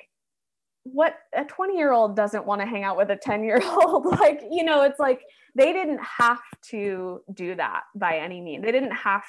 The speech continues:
to, like, be, s-, and this goes for them, but also, like, so many of my musical heroes, you know, Tim O'Brien,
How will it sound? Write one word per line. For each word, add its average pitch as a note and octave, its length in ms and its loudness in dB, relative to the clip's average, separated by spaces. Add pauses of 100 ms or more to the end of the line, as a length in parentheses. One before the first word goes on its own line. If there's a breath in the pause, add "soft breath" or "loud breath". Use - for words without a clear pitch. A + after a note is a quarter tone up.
to, G3 180 -4
like, E3 320 -6 (640)
be, G3+ 200 -8
s-, - 300 -14
and B3 140 2
this D#4+ 280 -2 (360)
goes G#3 240 2
for G3 160 -2
them, F#3 300 0
but F#3 120 0
also, F3+ 380 0
like, E3+ 240 -4
so - 240 -2
many F3 340 -6
of E3 280 -6 (680)
my F#3 140 0
musical F#3 360 -6
heroes, F3 800 -4
you F#3 140 -8
know, E3 320 -4 (480)
Tim F#3 160 -4
O'Brien, G3+ 720 0